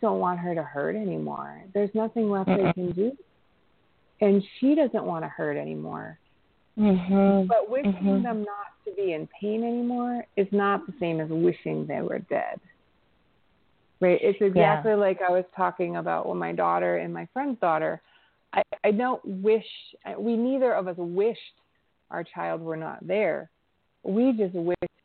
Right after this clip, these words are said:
Speaker 1: for that pain to go away.
Speaker 2: Yes.
Speaker 1: Like, we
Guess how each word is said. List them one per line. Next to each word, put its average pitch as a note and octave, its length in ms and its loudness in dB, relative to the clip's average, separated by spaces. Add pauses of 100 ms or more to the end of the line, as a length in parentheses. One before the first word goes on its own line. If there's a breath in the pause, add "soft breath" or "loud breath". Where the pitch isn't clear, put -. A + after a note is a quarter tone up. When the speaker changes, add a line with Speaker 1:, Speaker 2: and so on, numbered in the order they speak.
(600)
Speaker 1:
for F3 60 -4
that D#3 220 0 (140)
pain A3+ 120 -2 (220)
to - 80 -12 (120)
go - 240 -8
away. - 280 -12 (680)
Speaker 2:
Yes. D#3+ 440 6
Speaker 1:
Like, F#3+ 160 -4
we G#3 60 6